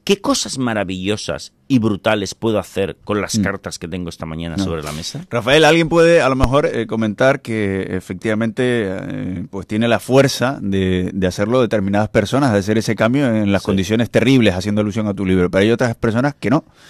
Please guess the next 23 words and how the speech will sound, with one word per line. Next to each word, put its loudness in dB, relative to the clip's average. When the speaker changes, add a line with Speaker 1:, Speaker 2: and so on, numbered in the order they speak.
Speaker 1:
Sí. -12
Speaker 2:
que 2
se 2
hunden 4
y 4
se 2
quedan 4
hundidas. 2
Speaker 1:
Sí. -8
Speaker 2:
¿Dónde 2
está 2
la 6
diferencia? 2
¿Está 0
en 4
la 2
persona? 0
¿Está -2
en -2
que -6
se -2
deja 2
ayudar? 4